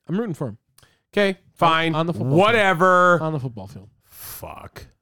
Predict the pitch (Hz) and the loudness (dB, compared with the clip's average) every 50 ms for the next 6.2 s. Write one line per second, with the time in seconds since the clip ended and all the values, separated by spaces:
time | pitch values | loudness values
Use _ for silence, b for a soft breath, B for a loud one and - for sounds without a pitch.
0 | _ _ _ _ _ - 131 131 143 139 139 139 139 135 135 131 123 123 120 117 | _ _ _ _ _ -8 -4 0 0 0 0 0 -2 -2 0 0 2 2 2 0
1 | 120 - - 143 139 135 135 135 131 - - - - - - 92 85 82 - - | 0 -4 -8 -8 -8 -8 -8 -8 -10 -12 -16 -20 -16 -12 -12 -12 -12 -12 -16 -18
2 | _ _ - _ _ _ _ _ _ _ - 175 175 165 151 131 107 107 117 139 | _ _ -20 _ _ _ _ _ _ _ 0 2 4 4 4 2 -2 -2 0 2
3 | 156 180 175 - - - 175 170 165 156 151 156 151 147 143 143 139 131 127 120 | 2 2 0 -2 -6 -4 0 0 2 2 2 0 0 0 0 0 0 -2 -2 -4
4 | 123 123 120 127 127 120 120 120 120 117 117 120 120 117 113 104 - - - 135 | -2 -4 -4 -2 -2 -2 -2 -4 -4 -4 -4 -4 -4 -4 -4 -6 -8 -8 -6 -4
5 | 123 117 110 104 - - 113 107 107 107 104 104 104 98 113 110 107 104 104 101 | -4 -4 -4 -6 -8 -8 -6 -6 -6 -6 -8 -10 -10 -8 -6 -6 -6 -6 -8 -8
6 | 98 95 92 98 | -10 -12 -14 -18